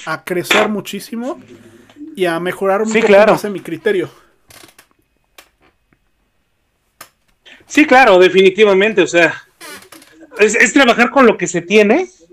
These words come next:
Speaker 1: Ujú.
Speaker 2: desarrollarla hasta su máxima expresión y con base en eso poder dar resultados. Digo, imagínate los ingenieros cuando empezaban que tenían un ecualizador para mezclar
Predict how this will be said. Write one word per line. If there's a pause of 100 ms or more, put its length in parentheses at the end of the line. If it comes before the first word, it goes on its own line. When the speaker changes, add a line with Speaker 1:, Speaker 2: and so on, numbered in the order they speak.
(280)
Speaker 1:
Ujú.
Speaker 2:
desarrollarla
hasta
su
máxima
expresión (500)
y
con
base
en
eso
poder
dar
resultados. (760)
Digo,
imagínate
los
ingenieros
cuando
empezaban
que
tenían
un
ecualizador
para
mezclar